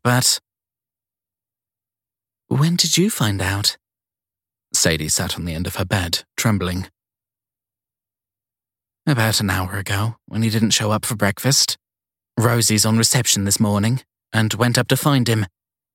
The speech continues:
Her shoulders sagged. "He was in his armchair next to the window." Sadie sniffed,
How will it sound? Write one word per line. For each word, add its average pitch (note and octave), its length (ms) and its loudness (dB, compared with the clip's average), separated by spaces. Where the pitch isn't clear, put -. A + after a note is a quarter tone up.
Her F2+ 100 0
shoulders F2 460 0
sagged. F#2 500 -2
"He G2 100 0
was G2+ 140 2
in A2 80 2
his A2+ 140 2
armchair G2+ 500 0
next G2+ 240 0
to - 80 -4
the A2 80 -2
window." G#2+ 480 2
Sadie G#2+ 440 2
sniffed, - 580 -4